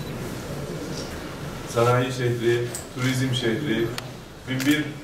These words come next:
konuyla ormanlarımızın olduğu, safranıyla, Safranbolu evleriyle unesco miras listesine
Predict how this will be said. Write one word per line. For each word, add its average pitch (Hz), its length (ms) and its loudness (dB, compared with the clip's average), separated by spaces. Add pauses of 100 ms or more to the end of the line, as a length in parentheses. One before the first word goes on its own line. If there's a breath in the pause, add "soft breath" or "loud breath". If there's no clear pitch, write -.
(100)
konuyla 120 520 4 (640)
ormanlarımızın 123 720 4
olduğu, 113 440 4 (880)
safranıyla, 127 960 6 (2250)
Safranbolu 131 600 4
evleriyle 123 600 4 (160)
unesco 127 580 2 (560)
miras 131 360 6
listesine 120 520 2